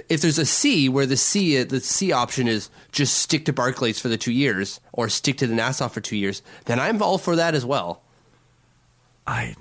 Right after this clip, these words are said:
Speaker 2: I just don't see it. I mean, I'm happy that they are coming back to the Coliseum for any facet, just 'cause I think it would be awesome for the fan base to get behind, like, right before they go into their new building.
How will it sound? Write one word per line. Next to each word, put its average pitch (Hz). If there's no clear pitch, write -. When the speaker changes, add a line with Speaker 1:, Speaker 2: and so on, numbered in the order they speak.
Speaker 2:
I 123
just 139
don't 92
see 82
it. 78
I 139
mean, 131
I'm 131
happy 147
that 117
they 98
are 98
coming 104
back 98
to 110
the 98
Coliseum 95
for 87
any 95
facet, 92
just -
'cause 107
I 104
think 92
it 101
would 92
be 90
awesome 92
for -
the 92
fan 95
base 101
to 104
get 92
behind, 107
like, 87
right 95
before 98
they 92
go 90
into 92
their 85
new 80
building. 117